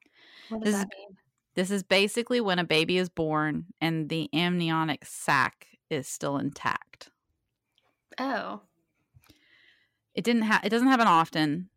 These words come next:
Speaker 2: And it's actually, they worried that it would negatively impact the baby's health, but actually in reality, it actually is positive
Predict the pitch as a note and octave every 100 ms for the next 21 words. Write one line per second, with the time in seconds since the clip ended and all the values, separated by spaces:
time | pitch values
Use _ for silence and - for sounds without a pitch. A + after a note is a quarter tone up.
0 | - F#3 F3 - A3 C#4 - C4 G#3 F#3
1 | E3+ - - _ - F3 G3 G3 F#3+ A#3+
2 | C4 A3+ F#3 F#3 F3 E3+ D3+ - _ _
3 | F3 F3+ F3 E3+ E3+ E3 D#3+ D#3+ D#3+ D#3
4 | - D3 C#3+ D3 D#3+ D3+ D#3+ D3+ F#3 F#3+
5 | F3+ D#3 - F3 D#3+ D#3+ C#3 E3+ C#3+ C#3
6 | D3+ G#3+ F3+ C3+ C#3+ C#3+ C#3 - C#3 B2
7 | - C3 - - - A#3 A#3+ F3 C3+ C#3